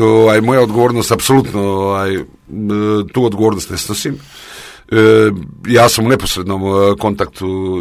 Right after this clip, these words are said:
i sa direktorom uprave javnih radova Crne Gore i sa,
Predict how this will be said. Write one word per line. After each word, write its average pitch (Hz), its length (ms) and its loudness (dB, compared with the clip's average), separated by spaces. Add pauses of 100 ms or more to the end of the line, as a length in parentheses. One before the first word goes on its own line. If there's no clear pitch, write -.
(640)
i 139 100 4
sa 131 260 4 (640)
direktorom 110 480 0
uprave 95 380 -2 (680)
javnih 104 340 0
radova 98 300 -4
Crne 92 300 -8
Gore 101 400 -2
i 98 220 -2
sa, 110 680 2